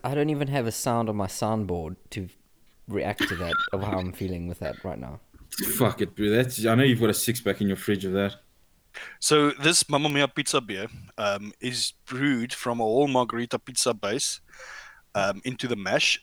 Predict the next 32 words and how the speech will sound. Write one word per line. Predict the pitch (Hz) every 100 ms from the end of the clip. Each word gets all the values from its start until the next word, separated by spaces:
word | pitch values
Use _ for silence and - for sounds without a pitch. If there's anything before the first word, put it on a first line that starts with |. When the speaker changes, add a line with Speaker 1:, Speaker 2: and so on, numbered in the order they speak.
| -
Speaker 3:
and | 117 -
plenty | 156 151 151 - 131
of | 123 -
pizza | 143 - 123
spices | - 127 120 - 87 - - -
to | 107
enhance | 113 101 98 113 -
the |
flavor. | - 98 98 90 -
Speaker 1:
Yes, | - - 123 -
I | -
feel | -
like | 113 -
that | 107 -
just | - -
tastes | - 110 127
Speaker 2:
Yeah, |
but | 123
Speaker 1:
like | 165
Speaker 2:
that, | 95
that |
Speaker 1:
heartburn. | 107 - 190 170 85
Speaker 2:
sounds, | 85 123
that, | 139 147 - _ 98
that | 110 127
Speaker 1:
Ugh. | 117
Speaker 2:
sounds | - 135 98
naff, | 95 95 95 -
bro. | 90
Who | 87 95 113 143
the | 156 - -
fuck? | 151 110 -